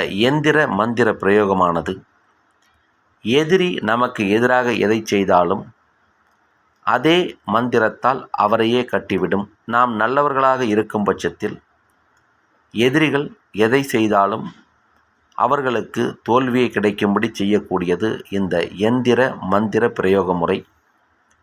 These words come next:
இதை செய்ய வேண்டுமென்று நினைக்கக்கூடிய நபர்கள் அமாவாசை தினத்தன்று இரவு பத்து மணிக்கு மேல் குளித்து முடித்துவிட்டு தலைவாழை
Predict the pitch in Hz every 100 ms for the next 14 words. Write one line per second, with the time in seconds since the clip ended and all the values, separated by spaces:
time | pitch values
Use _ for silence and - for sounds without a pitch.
0 | _ _ _ _ _ 143 143 123 - 156
1 | 180 170 160 156 143 139 117 117 113 104
2 | 107 101 92 92 90 101 - _ - 139
3 | 180 185 165 143 117 110 98 98 98 110
4 | 117 - 92 92 85 104 - - 139 151
5 | 175 147 135 123 117 110 110 - 110 113
6 | 110 98 95 95 90 - - - _ -
7 | 127 165 156 147 139